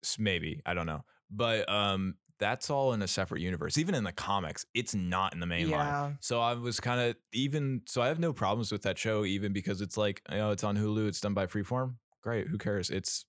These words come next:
Speaker 1: it's a different
Speaker 2: Yeah.
Speaker 1: universe. <laughs> Um, tell the story. I've, sh-, I've heard it's a good story. And I've heard, I thought The Runaways, from what I saw, was fine. I just kinda lost interest.
Speaker 2: That's fair. It, it, they did kinda, like, take a hiatus for a second,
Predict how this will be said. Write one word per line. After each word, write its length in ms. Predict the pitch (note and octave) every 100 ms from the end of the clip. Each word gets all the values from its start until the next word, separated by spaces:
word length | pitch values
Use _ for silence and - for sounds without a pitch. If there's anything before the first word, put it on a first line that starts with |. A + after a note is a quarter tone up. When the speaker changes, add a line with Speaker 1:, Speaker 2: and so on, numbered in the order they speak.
| -
Speaker 1:
it's 360 | G2+ - - - _ _
a 80 | A2
different 320 | A2+ C3 C#3+
Speaker 2:
Yeah. 80 | C3+
Speaker 1:
universe. 560 | C3+ G#2+ G2+ G2 - - -
<laughs> 140 | - C#3
Um, 200 | A#2 A2+
tell 200 | B2 B2
the 100 | A#2
story. 340 | - B2 A#2
I've, 200 | G2 F#2
sh-, 100 | - -
I've 120 | G2
heard 140 | G#2
it's 140 | G2+ F2+
a 40 |
good 180 | F2 F2+
story. 460 | - F#2+ G2 F2 F2 _ - -
And 120 | D3
I've 100 | F#3+
heard, 300 | E3+ F#3+ B2+ - - _
I 80 | -
thought 160 | - F#3+
The 80 | C#3
Runaways, 480 | B2 A2+ G#2+ G#2 G2
from 240 | - G#2+
what 120 | G2+
I 80 | F2
saw, 160 | - G2
was 140 | F#2
fine. 240 | - G#2 F#2+
I 60 |
just 180 | F2+ G2+
kinda 160 | F2+ E2
lost 300 | E2+ D#2+ -
interest. 480 | E2+ - G#2 - D4
Speaker 2:
That's 180 | D#4+ -
fair. 180 | D#3 -
It, 160 | C4 D#4 - _ _
it, 160 | G#3+ E3+
they 100 | A#3
did 200 | B3 F4+
kinda, 180 | - D#4+
like, 120 | E3
take 120 | -
a 60 | D3
hiatus 560 | D3 C3 B2 C#3+ D#3 -
for 140 | D#3+
a 60 | E3+
second, 360 | F3+ F3+ G3+